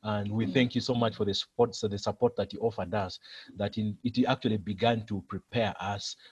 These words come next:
Speaker 1: for this. I don't think we would have been as ready as we are.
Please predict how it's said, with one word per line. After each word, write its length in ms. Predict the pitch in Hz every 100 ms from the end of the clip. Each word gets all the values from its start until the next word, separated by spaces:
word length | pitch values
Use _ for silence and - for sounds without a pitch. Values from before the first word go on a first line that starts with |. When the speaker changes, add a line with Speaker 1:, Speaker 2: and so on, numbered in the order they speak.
| _
Speaker 1:
for 140 | 107
this. 280 | 95 107 -
I 120 | 113
don't 320 | 107 131 147 -
think 400 | - 135 131 - - _
we 120 | 113
would 220 | 110 110 98
have 220 | 104 92
been 180 | 107 104
as 260 | 107 92
ready 340 | 101 123 127 107
as 180 | 98 95
we 200 | 101 110
are. 200 | 101